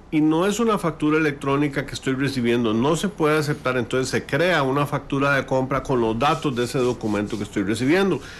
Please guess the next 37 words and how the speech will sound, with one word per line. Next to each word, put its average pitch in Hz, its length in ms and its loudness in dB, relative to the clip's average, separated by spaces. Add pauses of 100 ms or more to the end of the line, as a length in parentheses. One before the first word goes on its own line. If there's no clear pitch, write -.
(180)
Ahí 127 140 2
se 123 80 0
pone 135 200 0
la 139 160 2
fecha, 147 360 2
se 120 120 -6
pone 120 220 0
el 135 60 2
monto, 147 400 2
se 117 100 -2
pone 135 220 0
el 135 100 2
número 127 420 4
de 117 80 4
referencia, 143 760 2
se 120 100 -2
pone 120 380 0 (420)
qué 160 480 4
es 165 200 -2
lo 131 200 -4
que 117 80 -4
estoy 135 260 -2
convirtiendo 143 680 2
en 135 80 0
una 143 160 0
factura 143 480 0
de 160 100 0
compra, 185 460 0 (180)
lo 147 240 4
convierto 170 640 2
y 151 80 -2
ya 151 160 2
sí 208 380 -2 (540)
puedo 143 300 4
registrarlo 151 880 0
en 143 240 0
Hacienda 123 540 -2